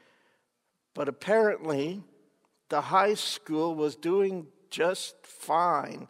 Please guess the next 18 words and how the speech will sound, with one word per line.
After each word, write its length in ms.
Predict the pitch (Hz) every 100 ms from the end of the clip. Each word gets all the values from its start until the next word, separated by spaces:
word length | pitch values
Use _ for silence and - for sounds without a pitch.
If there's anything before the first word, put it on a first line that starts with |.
| _ _ _
without 580 | - 139 147 139 135 -
me. 160 | 113 - - _ _ _ _ _ _ _ _ _ _ _ _ -
I 100 | 131
suddenly 920 | 131 - 175 208 185 123 127 139 165 160 - - _ _
was 300 | - 143 143
a 60 | 160
nobody 720 | 165 180 160 131 117 110 95 - _ _ _ _ _ -
who 140 | 147
didn't 540 | 127 165 170 160 - -
fit 420 | - - 190 180
in 240 | 180 139
anymore. 680 | 120 123 127 143 156 139 - - _ _ _ _ _ _ _ _ _ _ _ _ _ _ _ _
I 120 | 135
never 280 | 135 151 151
went 300 | 143 151 156 - - - -
back 400 | 120 143 147 -
there 260 | 127 123 120
again, 600 | 113 135 135 120 107